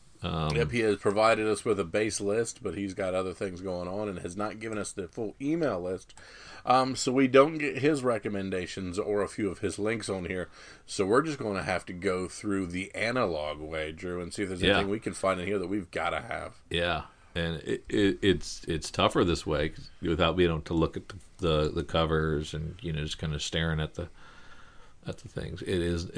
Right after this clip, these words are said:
Speaker 1: is not as intuitive.
Speaker 2: <laughs>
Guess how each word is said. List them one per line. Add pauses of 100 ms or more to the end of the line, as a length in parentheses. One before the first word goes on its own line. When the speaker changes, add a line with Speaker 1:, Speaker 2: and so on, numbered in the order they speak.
Speaker 1:
is
not
as
intuitive. (460)
Speaker 2:
<laughs>